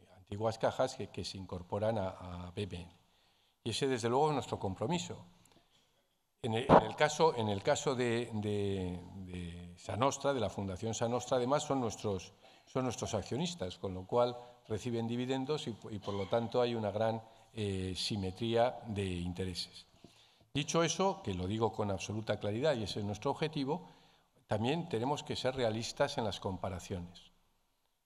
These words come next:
De la misma manera que no hay que compararse solo con lo que pasa, ha pasado durante la crisis, tampoco es parangonable,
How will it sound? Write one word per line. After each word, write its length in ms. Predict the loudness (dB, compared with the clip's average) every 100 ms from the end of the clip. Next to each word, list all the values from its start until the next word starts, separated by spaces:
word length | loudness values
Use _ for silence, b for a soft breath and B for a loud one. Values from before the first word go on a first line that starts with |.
| -4
De 60 | -2
la 60 |
misma 240 | 0 2 4
manera 280 | 6 4
que 100 | 2
no 80 | 0
hay 60 | -2
que 100 | 0
compararse 560 | 0 2 2 2 0
solo 320 | 0 0 2 0
con 100 | -2
lo 80 |
que 120 | -4 -6
pasa, 340 | -6 -4 -2
ha 100 | -2
pasado 300 | 0 2 2
durante 480 | 2 0 -2 -2 -4
la 140 | -2
crisis, 500 | -2 -2 -2 -6 -6 -14 B B B -2
tampoco 500 | -2 4 2 4 0
es 140 | 2
parangonable, 840 | 2 4 4 2 2 2 2 -2